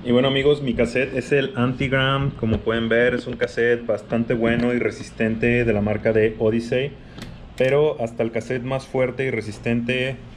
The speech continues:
necesita su mantenimiento. Y bueno, les voy a confesar que yo hace unos días le di mantenimiento con la grasa chafa esta. Y pues realmente esta grasa pues se hizo como agua, ¿no? Se hizo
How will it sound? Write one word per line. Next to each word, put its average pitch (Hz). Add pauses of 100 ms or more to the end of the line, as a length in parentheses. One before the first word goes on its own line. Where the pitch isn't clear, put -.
(140)
necesita 107
su 117
mantenimiento. 107 (540)
Y 117
bueno, 117
les 113
voy 120
a 127
confesar 117
que 123
yo 117
hace 120
unos 117
días 117
le 104
di 110
mantenimiento 110
con 101 (100)
la 104
grasa 104
chafa 107
esta. 110 (1000)
Y 113
pues 117
realmente 131
esta 135
grasa 127
pues 135
se 113
hizo 117
como 110
agua, 117
¿no? 110
Se 120
hizo 131